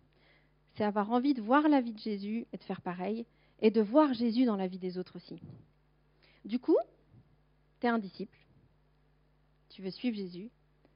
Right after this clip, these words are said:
et tu modèles quelque chose. Est-ce que tu le sais ou pas ? Et en fait, des fois, il y a des choix qu'on prend, il y a des choses qu'on dit qui pointent vers Jésus, et des fois, ça pointe pas vers Jésus.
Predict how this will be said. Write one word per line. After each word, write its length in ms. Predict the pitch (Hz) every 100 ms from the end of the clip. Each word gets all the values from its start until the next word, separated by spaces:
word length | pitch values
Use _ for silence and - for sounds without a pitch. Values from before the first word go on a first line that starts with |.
| _ _ _ _ _
et 80 | 196
tu 320 | - 202 190 - _ _ _
modèles 440 | - 196 190 190 180
quelque 260 | 170 165
chose. 240 | 170 170 170
Est-ce 100 | 170
que 80 | 233
tu 140 | -
le 60 | 190
sais 200 | - 202
ou 60 |
pas ? 200 | 165 - - - - - - _ _ _ - - - -
Et 120 | 269
en 80 | 254
fait, 360 | 220 330 - 190
des 160 | 185
fois, 280 | 190 247 285
il 60 | 226
y 40 |
a 40 |
des 100 | 180
choix 260 | 175 - 262
qu'on 140 | -
prend, 180 | 220 214
il 60 | 208
y 20 |
a 40 |
des 80 | 175
choses 200 | 170 254
qu'on 200 | - 185
dit 260 | 175 196 349 - - - _
qui 140 | -
pointent 320 | 220 294 320 269
vers 180 | 240
Jésus, 360 | 226 214 208 262 427 - -
et 100 | 196
des 80 | 185
fois, 160 | 185
ça 140 | 175 170
pointe 220 | 175 175
pas 120 | 185
vers 140 | 170
Jésus. 280 | 170 175 -